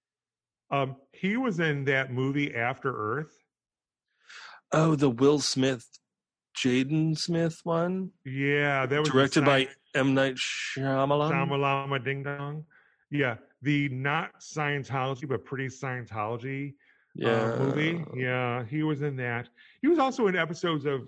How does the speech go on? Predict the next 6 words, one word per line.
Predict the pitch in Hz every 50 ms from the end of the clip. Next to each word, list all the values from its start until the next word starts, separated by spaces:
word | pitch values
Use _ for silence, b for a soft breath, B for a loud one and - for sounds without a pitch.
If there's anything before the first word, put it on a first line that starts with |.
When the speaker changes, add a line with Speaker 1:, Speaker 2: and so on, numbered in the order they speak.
| - -
Speaker 1:
uh, | 135 123 120 - - -
In | 147 151
the | 170 190
Flesh, | 190 190 - 135 120 120 139 147 - - - - - _ _ _ _ _ _ _ _ _ _
Sherlock, | - - - - - 208 214 180 131 120 120 139 156 - - - _ _ _ _ _ _ _ _ _ _ _
and | 175 160 131 123 117 113